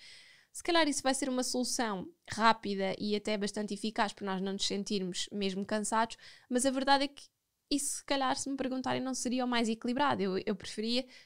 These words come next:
que houvesse uma ingestão de energia adequada ao longo do dia e se ao fim do dia eu estou a ter muitas quebras de energia, eu tenho que perceber o que é que eu estou a comer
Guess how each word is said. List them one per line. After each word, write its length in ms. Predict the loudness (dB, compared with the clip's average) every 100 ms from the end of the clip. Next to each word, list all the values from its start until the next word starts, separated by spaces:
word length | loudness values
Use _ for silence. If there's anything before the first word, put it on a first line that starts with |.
| -4
que 80 | 0
houvesse 260 | 0 0
uma 120 | 0 2
ingestão 340 | 2 0 -2
de 80 | -2
energia 300 | -2 0 0
adequada 360 | 0 -4 -2
ao 60 | -2
longo 160 | -2 -4
do 120 | -4
dia 220 | -2 -2
e 40 |
se 100 | -2
ao 40 | -2
fim 140 | -2
do 100 | -2
dia 120 | 0
eu 40 | -2
estou 180 | -2 -4
a 20 |
ter 140 | -4
muitas 280 | -4 -2 -2
quebras 300 | -2 -4 -2
de 60 | -4
energia, 240 | -2 -4
eu 20 |
tenho 180 | -4 -8
que 60 | -8
perceber 420 | -6 -2 -2 -2
o 40 |
que 80 | -6
é 40 |
que 60 | -6
eu 20 |
estou 200 | -6 -8
a 20 |
comer 340 | -6 -2 -2